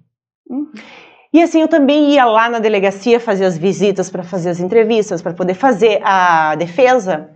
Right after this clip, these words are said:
Speaker 2: E eu pegava tudo pra mim, porque assim, aí a gente via que tinha gente que tava lá que não era pra tá, e tinha gente que realmente era pra tá. Enfim, mas tinha que defender os dois lados.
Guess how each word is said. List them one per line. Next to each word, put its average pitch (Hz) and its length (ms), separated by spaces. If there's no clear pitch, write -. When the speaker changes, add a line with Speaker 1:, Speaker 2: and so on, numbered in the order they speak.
Speaker 2:
E 359 420
eu 359 100
pegava 254 420
tudo 262 440
pra 240 200
mim, 156 440
porque 220 320
assim, 214 300
aí 202 160
a 214 60
gente 214 220
via 196 180
que 196 80
tinha 202 280
gente 185 220
que 190 60
tava 180 160
lá 175 100
que 185 100
não 453 160
era 262 140
pra 269 120
tá, 339 220
e 480 180
tinha 480 220
gente 359 160
que - 160
realmente 320 340
era 330 140
pra 330 100
tá. 330 260
Enfim, 311 360
mas 311 120
tinha 302 80
que 294 60
defender 294 320
os 285 60
dois 277 180
lados. 147 340